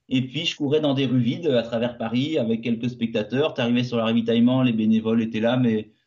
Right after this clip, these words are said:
voilà, tout, tout est, tu voyais des, des longueurs de table, mais toi, t'en avais à peine, euh,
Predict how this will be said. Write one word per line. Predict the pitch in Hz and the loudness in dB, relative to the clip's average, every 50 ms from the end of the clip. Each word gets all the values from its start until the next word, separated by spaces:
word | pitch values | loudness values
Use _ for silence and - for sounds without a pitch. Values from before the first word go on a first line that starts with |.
| _ _ _ - | _ _ _ -10
voilà, | 123 113 110 117 135 143 | -4 0 2 2 2 2
tout, | - - 139 135 131 127 | 0 -2 -2 -2 -2 -2
tout | 127 147 147 127 | -4 -6 -6 -4
est, | 147 135 117 - - | -2 -2 -2 -4 -6
tu | - 123 | -4 -2
voyais | 127 131 135 147 143 | 0 0 0 0 0
des, | 135 135 135 | 0 0 0
des | 123 120 127 127 | 2 2 2 2
longueurs | 123 135 139 139 147 139 | 2 2 2 2 0 0
de | 135 143 139 | 0 0 -2
table, | - 160 156 147 135 131 | 0 0 0 0 0 0
mais | 123 120 117 113 113 | 2 2 2 0 0
toi, | 113 - 143 127 | -2 -2 -2 -2
t'en | 113 113 107 | -2 -2 -2
avais | 104 104 101 101 101 | -2 -2 -2 -2 -2
à | 98 | -2
peine, | - 120 113 110 107 107 107 | -2 -2 -2 0 0 0 0
euh, | 104 101 98 98 98 95 92 92 | 0 -2 -4 -2 -2 -2 -4 -4